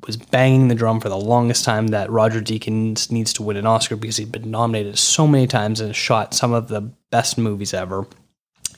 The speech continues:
And he finally did win for Blade Runner twenty forty-nine. But I'm watching this scene, I'm like, "Wow, this is really Roger Deakins-esque. I wonder if they got inspired by Skyfall or something." And then sure enough, at the end credits, who shot it but Roger Deakins?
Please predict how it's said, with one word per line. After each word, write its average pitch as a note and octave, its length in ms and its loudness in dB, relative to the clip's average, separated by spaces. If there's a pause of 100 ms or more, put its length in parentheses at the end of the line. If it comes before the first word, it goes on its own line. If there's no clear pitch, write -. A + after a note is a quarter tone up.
(280)
And A2+ 480 2 (200)
he - 100 -8
finally E3 300 4
did C#3 180 4
win G#2+ 160 0
for - 120 -8
Blade G#2+ 220 -4
Runner F#2+ 200 -4
twenty F#2+ 220 -6
forty-nine. G2+ 580 -6 (880)
But C3 160 4
I'm C3 160 6
watching C3+ 420 4
this A#2 140 0
scene, A2+ 220 2
I'm G2 60 -4
like, G2 160 -8
"Wow, A2 200 -2
this B2+ 160 -2
is B2 120 -2
really B2 280 2
Roger A2+ 340 0
Deakins-esque. A2+ 680 -2
I G#2+ 60 -2
wonder A#2 220 -2
if A#2+ 100 -2
they C3 120 0
got A2+ 240 -2
inspired A2+ 480 -4
by A2 120 -12
Skyfall A#2+ 540 -4
or A2 100 -12
something." A2 420 -8 (320)
And F#3 120 4
then D#3+ 140 6
sure C3 220 4
enough, A#2 240 2
at A2 80 -6
the A2+ 100 -4
end G#2+ 160 -6
credits, A2 440 0 (240)
who D3+ 140 4
shot D3+ 300 4
it C3 240 2
but D3 140 0
Roger G#2 340 -2
Deakins? G#2 580 -6